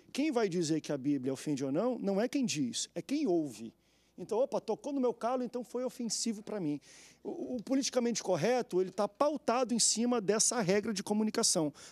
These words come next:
Não é o que o cara diz, é o como eu ouço e entendo o que ele disse. Ah, por exemplo, eu tenho Jesus falando so-, com um hipócrita, falando, "Tá vendo isso aqui? É tudo sepulcro caiado, bonitinho por fora, mas podre por dentro." O cara que ouviu isso naquela época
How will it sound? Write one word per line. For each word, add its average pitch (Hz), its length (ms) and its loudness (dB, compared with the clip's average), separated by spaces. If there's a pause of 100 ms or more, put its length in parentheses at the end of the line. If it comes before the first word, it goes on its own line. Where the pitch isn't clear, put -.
Não 202 200 4
é 294 60 6
o - 40 -2
que 277 80 -2
o 269 60 0
cara 202 200 2
diz, 139 200 2
é 156 60 4
o 180 40 2
como 214 320 0
eu 311 120 2
ouço 220 360 2
e 285 80 -2
entendo 277 380 0
o 208 40 -4
que - 80 -6
ele 277 140 0
disse. 165 480 -2 (540)
Ah, 196 180 0 (160)
por 254 160 2
exemplo, 208 460 0
eu 202 100 2
tenho 330 180 0
Jesus 226 300 2
falando 247 320 -2
so-, - 160 -2
com - 140 -4
um - 20 0
hipócrita, 226 420 -4
falando, 190 160 -4
"Tá - 100 -2
vendo 226 100 -2
isso - 100 2
aqui? 185 140 -4
É 226 40 0
tudo 226 200 -10
sepulcro - 480 -6
caiado, 175 280 0
bonitinho 170 340 -2
por 180 120 -8
fora, 226 260 -4 (300)
mas 214 220 2
podre 214 440 2
por 165 240 -6
dentro." 135 360 -4 (320)
O 196 120 2
cara 285 260 2
que 262 140 0
ouviu 170 220 2
isso 160 160 0
naquela 147 260 0
época 214 400 -2